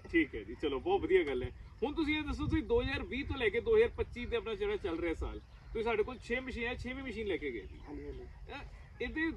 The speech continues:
Speaker 1: ਵਿੱਚ ਤੁਸੀਂ ਹੋਰ ਕਿਸੇ ਕੰਪਨੀ ਦੀ ਵੀ ਮਸ਼ੀਨ ਲਿੱਤੀ ਜੀ?
Speaker 2: ਹਾਂਜੀ, ਇੱਕ ਲਈ ਸੀ।
Speaker 1: ਅੱਛਾ ਜੀ। ਚਲੋ, ਆਪਾਂ ਨਾਮ ਨਹੀਂ ਲੈਂਦੇ, ਉਹਦਾ ਤਜਰਬਾ ਇੱਕ ਵਾਰ ਦੱਸੋ ਜੀ।
Speaker 2: ਉਹ ਮੈਂ ਤਾਂ ਦੁਖੀ ਹੋ ਕੇ ਵੇਚੀ, ਮੁੜ ਕੇ ਵਾਪਸੀ ਉਹਦਾ।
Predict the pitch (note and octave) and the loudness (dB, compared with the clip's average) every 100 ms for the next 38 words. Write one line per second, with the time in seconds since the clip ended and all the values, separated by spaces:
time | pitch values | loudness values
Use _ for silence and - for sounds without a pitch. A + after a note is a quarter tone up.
0 | - D#3+ G3 - A#3 B3 C#4+ G#3 G4 C#4+ | -6 2 2 2 -10 -8 -2 4 4 2
1 | B3 D4 B3+ C4+ C4+ C4+ C4 A3 A#3+ A#3+ | -6 -6 -6 -6 -6 -6 -6 -6 -6 -6
2 | B3 A#3 A#3 - - E4 F#4 F#4 F4+ E4+ | -8 -8 -10 -12 -10 -2 -2 -2 -2 -2
3 | D#4+ - - - - - - - D#3 C#3 | -4 -8 -14 -16 -14 -14 -12 -10 -6 -6
4 | A#2 - - - C#4 D#4 E4+ F#3+ G3+ C#4+ | -6 -8 -8 -2 -2 0 0 4 4 4
5 | C#4+ G#3+ G3+ C4 C#4+ A#3+ A#3+ A#3+ B3 G#3 | 2 0 0 -4 -4 0 2 4 2 2
6 | G#3 C#3+ A#2+ A#2 G#2 G#2 - - - - | 0 -4 -6 -6 -8 -12 -10 -8 -6 -6
7 | - - E3 F#3 A3+ A#3+ G#3+ - A#3+ A#3+ | -8 -6 -4 -2 0 0 4 4 4 2
8 | A3+ A#4 F#4+ F#4+ - - - D#4 D#4 A#3 | 4 4 4 2 0 -6 2 4 6 6
9 | A3 B3 A3 G3+ G3+ G#3 A#3 A3+ - | 6 4 4 0 0 -2 -2 -2 -2